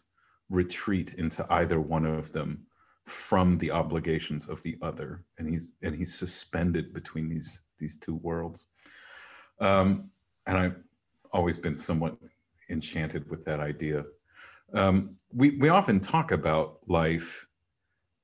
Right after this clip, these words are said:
uh, modern people like to talk about life in, in the fragmented sort of way where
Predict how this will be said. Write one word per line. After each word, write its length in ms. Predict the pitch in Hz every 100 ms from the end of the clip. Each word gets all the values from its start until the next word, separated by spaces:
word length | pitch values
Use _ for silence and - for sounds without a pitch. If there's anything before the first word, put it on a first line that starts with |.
| _ -
uh, 260 | 90 87 90
modern 380 | 101 104 90 82
people 240 | 92 82
like 180 | 80 78
to 80 | 90
talk 240 | 87 80
about 240 | 73 80 80
life 260 | 78 76
in, 160 | 80 78
in 100 | 87
the 80 | 82
fragmented 580 | 80 78 76 80 71 78
sort 240 | - 76
of 120 | 76 78
way 160 | 73
where 400 | 73 73 73 76